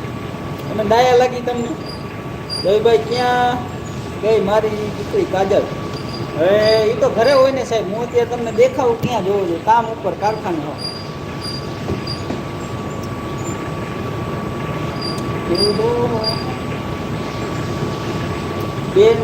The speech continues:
કહેવાનું મારીને, અરે એવું નથી, બધાય માસી કહે, રાધુબેન.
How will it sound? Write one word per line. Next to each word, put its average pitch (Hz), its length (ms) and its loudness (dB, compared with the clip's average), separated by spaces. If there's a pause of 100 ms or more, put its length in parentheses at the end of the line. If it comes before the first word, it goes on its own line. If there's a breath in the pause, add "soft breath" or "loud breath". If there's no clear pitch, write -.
(100)
કહેવાનું 226 760 2
મારીને, 220 720 0 (4000)
અરે 226 100 8
એવું 262 280 8
નથી, 302 200 4
બધાય 262 360 4
માસી 254 320 0
કહે, 220 480 2
રાધુબેન. 208 400 2